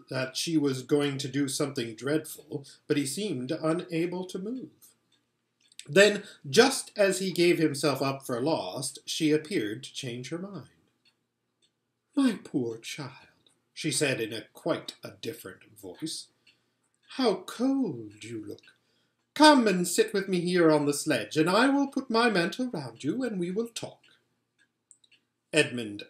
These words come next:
did not like this arrangement at all, but he dared not disobey. He stepped on to the sledge and sat at her feet, and she put a fold of her fur mantle round him and tucked it well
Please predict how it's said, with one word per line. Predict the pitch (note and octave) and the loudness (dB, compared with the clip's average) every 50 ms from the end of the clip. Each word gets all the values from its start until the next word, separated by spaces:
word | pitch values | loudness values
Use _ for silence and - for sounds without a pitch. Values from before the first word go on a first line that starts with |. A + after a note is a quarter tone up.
| - | -12
did | B2 C3 B2+ B2 B2+ | -8 -6 -6 -6 -6
not | C3 C#3 B2 - - - _ - | -4 -4 -4 -6 -8 -14 _ -18
like | G2 F2+ - - - | -18 -18 -18 -18 -16
this | - A2 G#2+ - | -12 -10 -8 -8
arrangement | B2 A#2 B2 C3 B2+ B2+ B2+ B2+ D3 C#3+ | -6 -4 -4 -4 -6 -4 -4 -2 0 2
at | D#3+ E3 D#3+ | 2 2 4
all, | F3 F3 D#3+ A#2 G#2 G#2 G#2 - | 4 2 2 2 0 -2 -4 0
but | D3 D3 | 2 4
he | D#3 D3+ C3+ | 4 4 4
dared | D3 F#3 G3+ G#3 G3 E3 D3+ | 4 6 6 6 6 4 4
not | D#3+ E3+ D#3+ D#3 - - | 2 2 2 2 0 0
disobey. | C#3+ E3 D#3+ - C#3+ B2 - - E3+ F#3+ C#3+ G#2 F#2+ F#2 C3 C3+ - _ - - - _ _ _ _ | 0 0 2 0 -2 -2 0 2 4 4 4 2 0 -4 -8 -10 -14 _ -20 -20 -20 _ _ _ _
He | - D3 | -6 -4
stepped | - - - A3+ A#3 A#3 - | 0 4 6 6 6 6 4
on | G#3 F#3 F#3 F#3+ | 4 6 4 2
to | A3+ A3+ | 0 0
the | A#3 C4 | -2 -2
sledge | - - - G3 E3+ C#3+ A#2 A2+ B2 D3 D3 | -2 -2 -2 0 2 2 2 0 -2 0 2
and | D#3 C#3 C#3+ D3 | 4 4 2 2
sat | D3 - - D#3 C3+ B2+ C3 | -4 -2 0 0 0 0 0
at | C#3+ C3+ C3 C3 | -4 -6 -6 -2
her | D#3+ D#3 D3+ | 0 -2 -2
feet, | D#3 - A#3+ G#3+ C3 G#2 - | -2 -2 -4 -4 -4 -4 -2
and | - D3+ D3 D3+ | -2 0 0 0
she | - - F#3 F#3 | -2 -4 -4 -4
put | - - F#3 F3 | -4 -2 -2 0
a | E3 D#3+ | 0 -2
fold | E3 - F#3 F#3 F#3 F#3 F#3 F3 | 0 0 2 4 4 4 4 4
of | F3 D#3+ - | 2 0 0
her | - F3 F3 | -2 -2 -2
fur | E3+ E3+ - F#3+ F#3 F3 F3+ F3 | -2 -2 0 0 2 2 2 2
mantle | E3+ F3 F3 F3+ F3+ F3 - - A2 G#2 G#2+ A2+ | 2 0 0 0 -2 -4 -6 -8 -12 -12 -8 -4
round | B2 A#2+ A#2 - A#2 B2 | -4 -4 -4 -4 -8 -8
him | C3+ B2 B2 E3 | -8 -6 -4 -2
and | F#3 D#3 - - | -2 -2 -4 -4
tucked | - - D#3 D3 - - | -6 -8 -8 -8 -8 -8
it | F#3 F3+ F#3 - | -8 -8 -6 -6
well | C3+ C3+ C3 D3+ D#3+ F3 | -4 -2 0 0 -2 -4